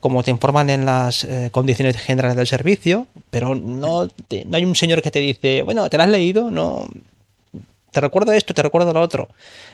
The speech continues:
Es muy complicado. Yo creo que es una, eh, el informe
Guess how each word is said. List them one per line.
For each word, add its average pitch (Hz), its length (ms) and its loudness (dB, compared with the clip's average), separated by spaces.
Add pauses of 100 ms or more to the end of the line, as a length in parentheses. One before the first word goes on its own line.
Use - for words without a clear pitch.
Es - 100 -4
muy 208 120 6
complicado. 135 640 6
Yo 127 120 2
creo 170 160 6
que 175 80 2
es - 140 0
una, 156 460 2 (600)
eh, 127 540 -6
el 139 100 0
informe 180 540 6